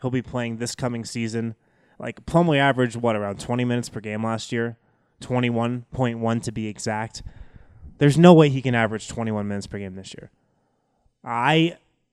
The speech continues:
when putting together a rotation, it's tough to pencil him in for more than, you know, fifteen minutes a night. A-, and so when it comes to Mason Plumlee, like, you know what you're getting. The Nuggets know what they're getting. They know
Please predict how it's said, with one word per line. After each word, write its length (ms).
when 200
putting 260
together 320
a 80
rotation, 480
it's 380
tough 300
to 140
pencil 440
him 80
in 100
for 160
more 240
than, 300
you 120
know, 120
fifteen 520
minutes 280
a 60
night. 260
A-, 40
and 300
so 360
when 300
it 80
comes 260
to 60
Mason 300
Plumlee, 300
like, 180
you 100
know 160
what 200
you're 80
getting. 220
The 60
Nuggets 280
know 80
what 120
they're 100
getting. 260
They 100
know 360